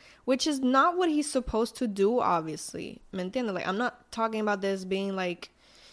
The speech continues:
you know, like, "Oh, he's not gonna do that. It's impossible to take him out." No, I'm just saying, like, that, that's his mindset. He, he's not gonna quit because el anterior lo hizo, and it's gonna prove how weak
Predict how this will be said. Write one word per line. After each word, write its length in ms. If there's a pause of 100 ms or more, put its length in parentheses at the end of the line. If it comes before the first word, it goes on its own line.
(120)
you 60
know, 80
like, 200
"Oh, 120
he's 200
not 200
gonna 120
do 180
that. 260
It's 160
impossible 440
to 80
take 140
him 100
out." 140
No, 140
I'm 180
just 200
saying, 200
like, 160
that, 200 (100)
that's 400
his 420 (1500)
mindset. 420 (1120)
He, 340
he's 280
not 220
gonna 140
quit 180
because 320 (320)
el 100
anterior 360
lo 120
hizo, 480
and 160
it's 160
gonna 200
prove 320
how 180
weak 320